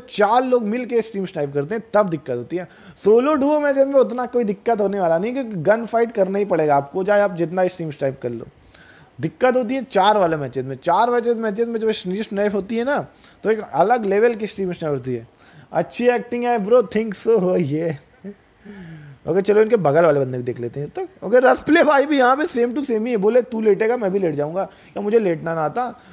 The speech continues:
क्या मेरे घर में बिस्तर ना है? बिस्तर है, देखो सोफा है भाई के पास, लेकिन ज़मीन में लेटा है। कितना down to earth भाई है हमारा, देख रहे हो? down to earth कितना है, ज़मीन पे लेटा है सोफा होने के बावजूद ही।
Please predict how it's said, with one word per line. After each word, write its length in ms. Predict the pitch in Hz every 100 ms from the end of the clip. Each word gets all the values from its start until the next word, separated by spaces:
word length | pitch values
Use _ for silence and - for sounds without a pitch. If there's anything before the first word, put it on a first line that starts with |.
| 156
क्या 100 | 170
मेरे 180 | 185 202
घर 140 | 190
में 140 | 190 196
बिस्तर 320 | 170 - 170
ना 180 | 165 156
है? 160 | 220 - _ _ -
बिस्तर 400 | 165 170 233 226
है, 80 | 226
देखो 220 | 214 220
सोफा 480 | 220 196 208 220 233
है 80 | 233
भाई 180 | 220
के 100 | 226
पास, 160 | 226 233
लेकिन 240 | 220 220
ज़मीन 260 | 185 190 226
में 120 | 226
लेटा 200 | 208 185
है। 60 | 233
कितना 220 | 208 240
down 300 | 190 196 226
to 120 | 214
earth 200 | 208 220
भाई 200 | 180 165
है 80 | 170
हमारा, 240 | 202 220 160 - - - - _ - - - - - - - -
देख 100 | 151
रहे 140 | 202 247
हो? 80 | 139 - - - 131
down 340 | 147 208 254
to 140 | 302
earth 220 | 226 240 -
कितना 320 | 170 156 139
है, 220 | 120 120 - -
ज़मीन 400 | 135 170 214 240
पे 60 | 202
लेटा 240 | 165 165
है 80 | 208
सोफा 260 | 196 170
होने 200 | 196 190
के 60 | 185
बावजूद 400 | 151 147 139
ही। 80 | 151